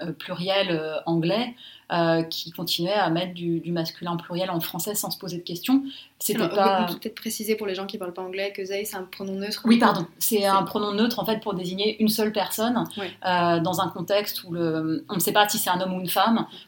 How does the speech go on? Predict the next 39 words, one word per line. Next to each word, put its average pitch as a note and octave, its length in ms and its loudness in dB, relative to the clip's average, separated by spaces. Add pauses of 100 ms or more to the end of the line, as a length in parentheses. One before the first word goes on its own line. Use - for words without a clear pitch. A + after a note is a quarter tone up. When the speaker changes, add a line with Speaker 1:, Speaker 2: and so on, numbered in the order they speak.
Speaker 1:
On F3+ 240 -2
parle F3+ 340 0
effectivement F3+ 520 -4
de E3+ 120 -6
quelque E3+ 260 -10
chose G3 140 -8
qui - 160 -6
est F3 40 0
général, F3+ 600 2
et F#3 100 -4
du E3+ 100 -2
coup, A3 120 -6
c'est A3 160 0
le E3+ 220 0 (180)
they, F3+ 320 0
donc E3+ 180 -4
le F3 120 -6
pluriel, F#3+ 640 0
troisième E3+ 300 -6
personne E3+ 260 -6
du F3 100 -6
pluriel, F3 380 -6
qui - 160 -8
va E3+ 80 2
intervenir F3+ 600 0 (340)
alors G#3 200 6
qu'on G#3+ 100 -2
parle G3 200 2
d'une F3+ 100 -2
seule G3 200 -2
personne. D#3+ 420 -4
C'est F3+ 120 -4
juste - 180 -2
pour G#3 100 0
Speaker 2:
Mais, - 100 -4
Speaker 1:
englober G#3 420 8
les G3+ 120 0
deux F3+ 140 -4
genres. D#3+ 280 -6